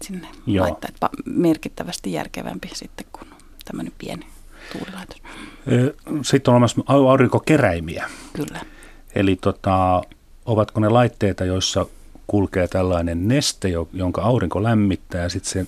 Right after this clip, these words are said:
Speaker 2: siitä nesteestä otetaan se lämpötilaero, ja tällä tavalla saadaan energia talteen?
Speaker 1: Mm, joo, se, se siirretään tällaiseen vesikiertoiseen järjestelmään.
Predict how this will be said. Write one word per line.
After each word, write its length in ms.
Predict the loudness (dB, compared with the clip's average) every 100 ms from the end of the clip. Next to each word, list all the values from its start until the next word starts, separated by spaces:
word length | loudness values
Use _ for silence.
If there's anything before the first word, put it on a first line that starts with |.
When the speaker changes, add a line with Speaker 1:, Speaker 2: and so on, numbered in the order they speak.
| -6
Speaker 2:
siitä 260 | -6 -2
nesteestä 640 | 0 0 -2 -4 -6 -4 -4
otetaan 340 | -6 -6 -6
se 80 | -2
lämpötilaero, 720 | -2 -2 -4 -4 -2 -2 -4
ja 80 | -6
tällä 200 | -4 -4
tavalla 240 | -4 -8 -8
saadaan 240 | -8 -6
energia 360 | -6 -6 -8 -10
talteen? 420 | -10 -10 -16 -18 -20 -6
Speaker 1:
Mm, 340 | -4 -2 0
joo, 220 | 0 0 -4
se, 180 | -6 -6
se 120 | -6
siirretään 500 | -6 -6 -4 -2 -2 -4 -10
tällaiseen 440 | -8 -6 -8 -10 -8
vesikiertoiseen 640 | -8 -8 -10 -10 -12 -12 -14 -20 -20 -20 -20 -16 -18 -18 -16
järjestelmään. 760 | -8 -6 -6 -8 -8 -10 -10